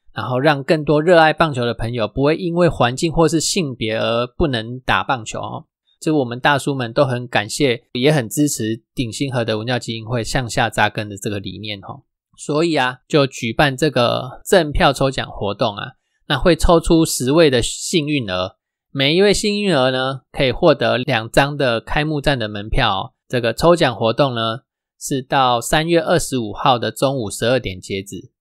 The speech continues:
那三月二十五号当天晚上六点的时候，会公布得奖的名单。好，那要怎么参加活动呢？参加这个活动很简单，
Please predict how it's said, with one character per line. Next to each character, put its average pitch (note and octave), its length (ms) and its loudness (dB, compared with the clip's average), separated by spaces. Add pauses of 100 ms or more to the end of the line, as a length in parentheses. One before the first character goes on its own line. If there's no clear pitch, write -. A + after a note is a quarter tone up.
那 A#2 200 -6
三 D3 260 -2
月 D#3 140 0
二 E3 160 0
十 - 160 -6
五 G#2+ 120 -4
号 B2 200 2
当 C#3+ 260 -2
天 D#3 160 2
晚 G2+ 160 -4
上 C3 260 -4
六 C#3+ 200 4
点 G2+ 160 -6
的 F#2+ 100 -8
时 - 140 -6
候， A2 200 0 (240)
会 D#3+ 160 -2
公 C3+ 260 0
布 B2+ 340 -2
得 A#2+ 180 0
奖 A2 220 -2
的 G2+ 100 -10
名 G2 220 -12
单。 G#2+ 280 -4 (200)
好， - 520 0 (240)
那 D3+ 180 -2
要 D3+ 160 2
怎 C3+ 120 -6
么 A2 140 -6
参 D3 240 2
加 D3+ 200 0
活 C3 260 -2
动 F3 240 0
呢？ D#3+ 220 -6 (220)
参 C3+ 160 -6
加 C#3+ 140 -2
这 D#3+ 100 -2
个 C#3+ 120 0
活 - 160 -6
动 C#3+ 120 -4
很 B2+ 160 -6
简 C#3 160 -2
单， C3 300 -2